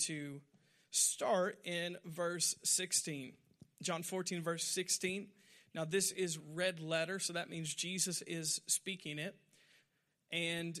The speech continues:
in John fourteen and verse sixteen, he's talking about the Holy Spirit, talking about the Holy Spirit, and he says, Jesus speaking, "I will pray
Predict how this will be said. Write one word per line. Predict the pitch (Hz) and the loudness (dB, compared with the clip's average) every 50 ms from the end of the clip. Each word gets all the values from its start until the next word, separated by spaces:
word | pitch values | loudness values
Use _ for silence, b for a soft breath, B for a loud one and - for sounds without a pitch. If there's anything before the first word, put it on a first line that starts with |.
| - - | -8 -6
in | 175 175 | -4 -2
John | 165 202 208 214 226 | 0 0 0 0 0
fourteen | 214 - 214 202 - - - 202 190 180 | -2 0 0 0 0 2 0 0 0 0
and | 170 165 | 0 0
verse | 165 170 165 156 - | 0 2 4 4 4
sixteen, | - 247 262 - - - - 180 175 165 | 4 4 2 0 0 0 0 -2 -4 -2
he's | 180 180 170 - | -2 -2 -2 0
talking | - 226 262 277 269 - 220 202 | 0 2 2 2 2 0 -2 -2
about | 190 165 175 175 - 180 | 2 2 2 0 0 -4
the | 175 | 0
Holy | 165 175 170 165 165 | 0 2 2 2 2
Spirit, | - - - - 175 151 139 - - _ _ _ _ _ _ b b b b b - | 2 2 2 0 -2 -2 -2 -6 -10 _ _ _ _ _ _ b b b b b -2
talking | - 202 220 226 202 214 | 4 6 6 6 6 6
about | 208 208 196 - | 6 6 4 4
the | 185 | 2
Holy | 170 185 185 185 185 | 2 2 2 2 2
Spirit, | 170 - - - 156 151 147 160 - - B B B B B B B B B | 2 0 0 -2 -4 -4 -4 -6 -6 -10 B B B B B B B B B
and | 175 185 196 190 185 185 190 - - | 2 4 4 4 4 2 0 -4 -6
he | - 165 214 233 214 | 0 4 4 6 8
says, | - - - 269 254 214 185 185 202 226 202 - - - - - _ _ _ - | 8 8 8 8 6 6 6 6 4 6 4 4 2 2 -4 -20 _ _ _ -6
Jesus | 170 - 202 226 254 233 - 208 185 | 0 2 4 4 6 6 6 4 4
speaking, | - - 190 185 - 220 208 202 - | 2 2 -2 -2 0 0 0 2 4
"I | 196 220 226 | 4 4 4
will | 214 220 214 185 | 6 4 2 2
pray | - - 240 233 208 175 165 160 175 208 214 | 2 0 0 2 2 2 2 0 -2 -4 -6